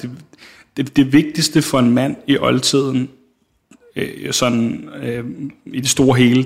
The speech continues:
det var at sikre hans eftermæle. Altså,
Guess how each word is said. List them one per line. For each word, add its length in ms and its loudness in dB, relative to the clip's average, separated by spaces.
det 120 4
var 200 2
at 100 -4
sikre 500 2
hans 320 -2
eftermæle. 640 0
Altså, 240 0